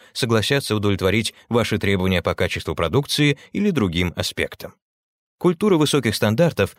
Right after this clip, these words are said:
позволяет компании любого размера сохранять менталитет стартапа. Как только вы отходите от высоких стандартов, теряете дух стартапа, вы замедляетесь и начинаете неуклонно превращаться в компанию второго дня. День второй — это застой,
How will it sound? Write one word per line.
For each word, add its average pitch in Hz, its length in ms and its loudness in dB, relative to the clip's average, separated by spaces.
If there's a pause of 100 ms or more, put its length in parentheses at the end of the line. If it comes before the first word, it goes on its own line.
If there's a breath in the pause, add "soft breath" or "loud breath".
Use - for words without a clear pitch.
(140 soft breath)
позволяет 120 460 2
компании 117 500 2
любого 98 340 2
размера 135 480 2 (140)
сохранять 117 580 0
менталитет 92 520 0
стартапа. - 600 -4 (500)
Как 123 180 0
только 127 320 2
вы 95 80 4
отходите 98 420 0
от 90 80 0
высоких 95 380 0
стандартов, 87 640 -2 (160)
теряете 104 460 0
дух 92 160 0
стартапа, - 600 -2 (240)
вы 104 200 0
замедляетесь 104 760 0 (140 soft breath)
и 151 100 0
начинаете 156 540 2
неуклонно 135 560 2
превращаться 113 680 0 (140 loud breath)
в - 60 -20
компанию 95 540 2
второго 78 360 0
дня. 71 300 -10 (640)
День 151 220 0
второй — 180 460 2
это 113 180 0
застой, 87 540 -4